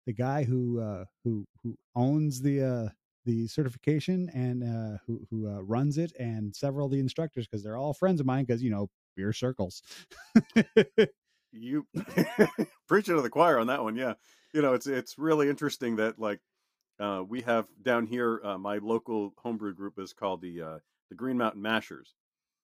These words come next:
Speaker 2: And every time a couple of us go to a brewery, somebody knows somebody who's working there, and you get a tour. <laughs>
Speaker 1: Yep.
Speaker 2: So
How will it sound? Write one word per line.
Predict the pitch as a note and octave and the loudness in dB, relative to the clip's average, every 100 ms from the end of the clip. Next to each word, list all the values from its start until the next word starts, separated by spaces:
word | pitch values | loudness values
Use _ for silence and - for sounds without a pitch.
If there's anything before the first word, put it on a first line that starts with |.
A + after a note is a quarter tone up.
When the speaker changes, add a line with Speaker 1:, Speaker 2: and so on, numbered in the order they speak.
| _ _ | _ _
Speaker 2:
And | A2 G#2 G2 A#2+ _ _ _ _ B2 | -6 -6 -6 -12 _ _ _ _ 2
every | C3 D3 C#3+ | 2 2 -2
time | C3+ B2+ B2+ B2 _ _ _ _ _ _ _ A2+ | -2 -2 -4 -10 _ _ _ _ _ _ _ -10
a | G2+ _ _ | -10 _ _
couple | B2 B2 A#2+ | -6 -2 0
of | A2 | 2
us | G#2+ | 0
go | - A2 G#2+ | 0 -2 -2
to | - A2+ | -4 -6
a | F#2+ | -6
brewery, | B2+ C#3+ G#2 F2 E2 _ _ _ _ _ _ _ _ _ _ _ _ | -2 0 0 -2 -12 _ _ _ _ _ _ _ _ _ _ _ _
somebody | - - - D3 D3+ C3 | -14 -8 0 0 0 0
knows | A#2+ A2+ | -2 -2
somebody | - B2+ A2 | -4 -4 -4
who's | G2+ F#2+ | -6 -6
working | A2+ A2+ G#2+ F2+ | -4 -4 -6 -10
there, | E2+ E2+ - | -8 -10 -12
and | G2+ F#2+ | -12 -8
you | |
get | F#2+ F#2 | -6 -6
a | |
tour. | - B2 G2+ C2 _ _ _ - _ | -8 -6 -4 -6 _ _ _ -20 _
<laughs> | - - | -14 -2
Speaker 1:
Yep. | C#3 C#3+ - _ _ _ | 0 0 -4 _ _ _
Speaker 2:
So | - D#3 D3 | 0 4 4